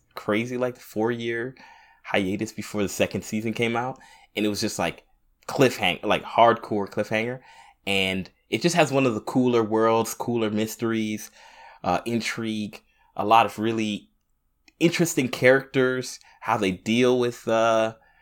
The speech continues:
uh, characters, how, you know, I, you know, not to give anything away, it's just one of those shows that I feel that if, like, has some really cool,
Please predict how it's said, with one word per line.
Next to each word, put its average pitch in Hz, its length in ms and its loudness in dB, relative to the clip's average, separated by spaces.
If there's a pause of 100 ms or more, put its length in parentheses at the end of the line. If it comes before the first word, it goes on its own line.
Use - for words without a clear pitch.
(580)
uh, 104 200 2
characters, 117 680 2
how, 107 800 2 (260)
you 165 100 4
know, 139 120 8
I, 101 440 0
you 123 140 0
know, 113 80 6
not 117 180 6
to 123 60 -4
give 117 200 2
anything 110 340 0
away, 139 160 4
it's 127 80 -4
just 147 240 2
one 160 100 2
of 156 80 4
those 135 120 2
shows 113 460 0
that 90 300 0 (840)
I 104 80 2
feel 120 440 4
that 101 400 6
if, - 680 -12 (760)
like, 117 280 4
has 135 280 6
some 110 300 -2
really 135 360 2
cool, 113 880 -2